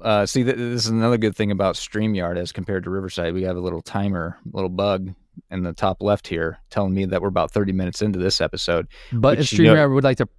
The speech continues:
Speaker 2: would, if
Speaker 1: What?
Speaker 2: StreamYard, if StreamYard would like to, um, uh, sponsor us, we would be happily go back to
Speaker 1: Oh, yeah.
Speaker 2: StreamYard. So we're not totally bashing StreamYard right now.
Speaker 1: No, no. Well,
Speaker 2: But
Speaker 1: StreamYard's what we're on now.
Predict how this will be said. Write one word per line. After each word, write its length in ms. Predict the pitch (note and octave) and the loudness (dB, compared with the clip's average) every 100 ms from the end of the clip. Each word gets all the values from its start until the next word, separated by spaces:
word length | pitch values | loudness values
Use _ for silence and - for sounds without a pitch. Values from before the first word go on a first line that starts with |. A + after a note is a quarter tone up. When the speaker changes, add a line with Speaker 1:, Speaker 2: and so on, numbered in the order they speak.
| - | 0
Speaker 2:
would, 180 | D#3 C#3 | 2 2
if 220 | - - | -2 4
Speaker 1:
What? 140 | E3+ | 4
Speaker 2:
StreamYard, 500 | - F3 E3+ E3 - | 6 4 6 4 2
if 140 | C3 D3+ | -2 -2
StreamYard 500 | - F#3+ E3+ D#3+ C3+ | 4 6 6 6 4
would 120 | C3 | 4
like 200 | B2 A#2+ | 4 4
to, 280 | B2 A2+ G#2+ | 4 4 4
um, 380 | A2+ G#2 F#2+ F2+ - - - - - - - - | 2 2 2 0 -4 -20 -20 -20 -20 -20 -8 2
uh, 260 | G2+ F#2+ - - | 4 4 2 -6
sponsor 540 | - B2 B2 - A2 | 2 4 4 4 4
us, 180 | G#2 - | 4 4
we 80 | A2+ | 6
would 220 | A2 G#2+ | 6 6
be 160 | A#2 | 6
happily 440 | G#2+ A#2 - G#2+ G#2 | 6 2 4 4 6
go 140 | G#2 | 4
back 220 | F#2+ G2 - | 4 2 4
to 80 | D3+ | 6
Speaker 1:
Oh, 80 | A2 | 6
yeah. 120 | G2 | 6
Speaker 2:
StreamYard. 420 | F#2+ F2 E2 E2+ - - - - | 6 4 0 -4 -8 -20 -18 -2
So 140 | A2+ | 2
we're 80 | A2 | 4
not 240 | G#2+ F#2+ | 4 2
totally 300 | - A#2+ G#2 | 0 2 4
bashing 340 | F#2 G2 F#2 G2 | 4 2 4 2
StreamYard 580 | - G2+ F#2+ F2 E2+ E2 | 4 6 6 4 2 2
right 160 | F2+ | 2
now. 180 | F2 F2 | 4 6
Speaker 1:
No, 140 | F3+ | 6
no. 80 | D3+ | 8
Well, 220 | B2+ C3 B2 | 8 6 6
Speaker 2:
But 40 | |
Speaker 1:
StreamYard's 460 | - G#2 D3 B2+ A#2+ | 4 6 8 6 4
what 100 | A#2 | 4
we're 160 | A#2 G#2+ | 6 6
on 160 | G2 | 4
now. 380 | F#2+ G2+ F2 | 0 0 -2